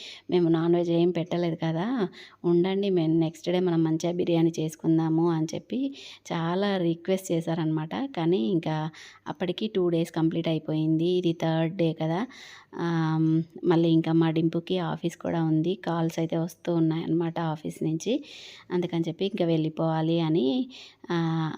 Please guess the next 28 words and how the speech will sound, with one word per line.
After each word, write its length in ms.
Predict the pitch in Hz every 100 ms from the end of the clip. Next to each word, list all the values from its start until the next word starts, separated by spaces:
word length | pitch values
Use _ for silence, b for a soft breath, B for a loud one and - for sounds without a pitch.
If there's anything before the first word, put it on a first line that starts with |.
| - -
అని 140 | 165
చెప్పాము. 600 | 165 156 165 156 175 269
అందుకని 420 | 196 196 170 170
చెప్పి 180 | 165 196
మేము 280 | 208 175 160
ఫస్ట్ 300 | 160 160 -
టైమ్ 160 | 180
వచ్చాం 260 | 165 156 160 156
కదా 220 | 156 160
అని 140 | 151 156
చెప్పి, 300 | 160 - 330 B B B B -
ఆ, 180 | 175 156
మనకి 400 | 151 160 160 165
కొంచెం, 340 | 165 160 - - - 185
ఆ, 320 | 160 160 156
ఏమంటారు, 640 | 156 160 170 170 165 185 -
బొట్టు, 540 | 175 165 165 - 165 160 - - - -
ఆ, 140 | 175 170
బ్లౌజ్ 460 | 175 170 170 -
పీసెస్ 280 | 165 165 180
అలా 180 | 175 170
ఉంటాయి 320 | 165 165 170
కదా, 240 | 175 208 - B B B -
అలా, 200 | 175 165 226
ఆ, 280 | - 160 156 160
బట్టలు 320 | 165 165 165
పెడుతూ 380 | 160 - 170 160
ఉన్నారనమాట. 880 | 156 160 160 165 160 156 156 247